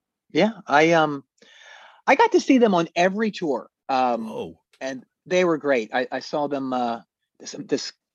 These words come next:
Speaker 1: incredible festival I think we probably talked about. Uh, it was the day after my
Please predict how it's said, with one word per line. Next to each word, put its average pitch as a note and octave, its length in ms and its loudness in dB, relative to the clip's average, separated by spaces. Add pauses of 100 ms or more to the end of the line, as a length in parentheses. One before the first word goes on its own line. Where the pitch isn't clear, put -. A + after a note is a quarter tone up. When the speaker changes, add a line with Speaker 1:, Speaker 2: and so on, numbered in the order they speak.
(400)
Speaker 1:
incredible C#3 480 0
festival A2+ 500 -2
I G#2+ 80 0
think A2 180 -8
we A2 80 -6
probably G#2+ 260 -6
talked A2+ 280 -10
about. G#2+ 340 -12
Uh, A2 160 0
it C3 100 2
was C#3 100 2
the D3 100 4
day E3 320 4
after D#3 220 -2
my B2+ 180 -4